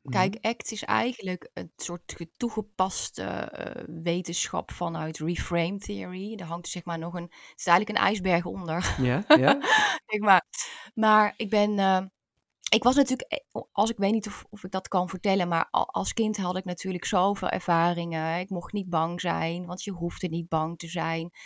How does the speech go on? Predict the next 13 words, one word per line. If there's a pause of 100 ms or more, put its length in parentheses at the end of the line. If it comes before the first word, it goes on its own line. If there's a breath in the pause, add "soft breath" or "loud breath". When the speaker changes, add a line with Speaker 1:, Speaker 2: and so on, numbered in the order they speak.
(240 loud breath)
Speaker 1:
Eh,
ik
mocht
niet
huilen,
want
met
huilen
los
je
niks
op. (100)
Speaker 2:
Ja.